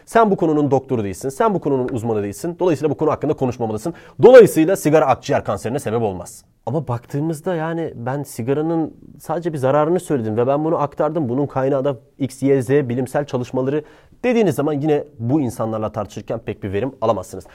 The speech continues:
Bunlarla nasıl mücadele edeceğimiz başlı başına başka bir konu. Belki bununla alakalı bir video da yaparız.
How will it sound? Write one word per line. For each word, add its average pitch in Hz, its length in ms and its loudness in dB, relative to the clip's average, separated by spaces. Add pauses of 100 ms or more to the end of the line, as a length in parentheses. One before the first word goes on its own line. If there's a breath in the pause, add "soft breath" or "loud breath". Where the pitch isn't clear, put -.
(160 loud breath)
Bunlarla 240 400 2
nasıl 226 200 -2
mücadele 156 360 0
edeceğimiz 143 440 -6
başlı 107 260 -6
başına 98 260 -4
başka 95 260 -6
bir 110 80 -4
konu. 95 340 -10 (220 loud breath)
Belki 127 280 -8
bununla 110 240 -6
alakalı 101 300 -6
bir 101 80 -6
video 101 220 -6
da 98 40 -6
yaparız. 98 360 -6